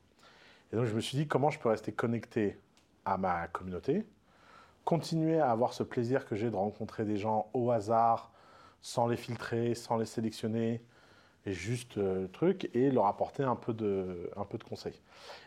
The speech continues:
Et moi, je sais que je suis, comme je, en fait, pourquoi ça dure que trente minutes ? Parce qu'en fait, euh, quatre-vingt-dix-neuf pour cent de mes rendez-vous, au-, au-delà de trente minutes, ils servent à rien.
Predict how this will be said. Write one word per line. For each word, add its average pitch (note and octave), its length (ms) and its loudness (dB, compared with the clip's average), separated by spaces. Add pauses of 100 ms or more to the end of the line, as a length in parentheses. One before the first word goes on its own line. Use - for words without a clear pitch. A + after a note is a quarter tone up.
Et G2+ 60 0
moi, C#3+ 120 4
je C#3 100 4
sais D#3 220 0
que C3+ 140 0
je - 80 -8
suis, G#2+ 340 -2
comme C3 160 -2
je, G#2 420 2 (760)
en F#2+ 100 -8
fait, B2 140 0
pourquoi - 260 -2
ça B2 140 0
dure A2 160 0
que - 100 -8
trente - 280 -4
minutes ? C3 300 0
Parce G#2 140 -2
qu'en - 140 -10
fait, A#2 240 -2
euh, F2+ 240 0 (580)
quatre-vingt-dix-neuf A2 600 -2
pour - 160 -12
cent A#2 100 -2
de G#2 60 -2
mes G2 160 -2
rendez-vous, F#2+ 540 0
au-, G2 160 -4
au-delà G2+ 200 0
de - 60 -6
trente - 240 -8
minutes, A2+ 180 -8
ils - 40 -18
servent E2+ 180 -2
à D#2+ 80 -6
rien. D#2 120 -12